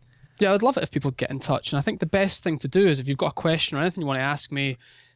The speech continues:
reference what we've talked about tonight, is just to grab me on Twitter at Chris Marr one oh one, or you can drop me a line on the website, which is just T C M A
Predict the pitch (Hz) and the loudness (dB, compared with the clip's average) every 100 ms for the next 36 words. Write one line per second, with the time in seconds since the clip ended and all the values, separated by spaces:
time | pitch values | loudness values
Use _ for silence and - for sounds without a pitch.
0 | _ 143 151 - 135 - 143 - 143 - | _ -4 -2 -4 -8 -10 -6 -6 -4 -6
1 | 143 - 175 202 143 - 170 175 165 180 | -8 -4 -2 0 -2 -4 -8 -4 0 0
2 | 220 156 131 196 - 165 143 147 - - | 0 -4 -2 -4 -2 -2 0 -2 -2 -4
3 | 160 - 151 151 147 156 147 139 160 196 | -4 0 2 2 0 0 0 2 0 0
4 | - _ - - - 165 165 165 170 - | -8 _ -20 -16 0 4 4 4 0 -2
5 | 175 170 151 185 202 - 170 156 160 160 | -2 -2 -2 2 0 0 0 2 2 2
6 | 147 135 147 185 - 226 226 165 175 139 | 2 0 0 0 0 -2 -2 -4 -4 -4
7 | 131 147 - - 220 208 - 175 156 147 | -2 -2 -4 -4 -4 -2 -2 0 2 2
8 | 156 156 156 | 2 2 0